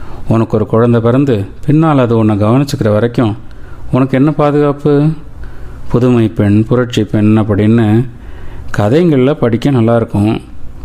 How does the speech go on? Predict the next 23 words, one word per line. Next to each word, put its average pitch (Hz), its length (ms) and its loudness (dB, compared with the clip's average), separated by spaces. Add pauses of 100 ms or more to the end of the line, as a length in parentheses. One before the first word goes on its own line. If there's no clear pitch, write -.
(300)
ஆனா 117 380 2
இந்த 117 360 2
சமூகத்துல 120 680 2
ஒரு 117 160 2
பொண்ணு 127 380 2
தனியா 120 480 2
வாழ்றது 117 600 2 (100)
சாத்தியமில்லைம்மா. 123 880 2 (840)
உன் 101 180 2
அப்பா 143 300 0 (100)
ஸ்தானத்துல 117 420 2
இருந்து 120 460 2
எனக்கு 104 440 0
தெரிஞ்சதை 113 260 2
சொல்லிட்டேன். 110 560 0 (720)
உனக்கு 107 580 0
எது 117 280 2
நல்ல 123 380 4
வழின்னு 127 340 2 (100)
தெரியுதோ 110 420 2 (560)
அதை 131 180 2
நீயே 143 320 4
தேர்ந்தெடுத்துக்கோ." 143 720 0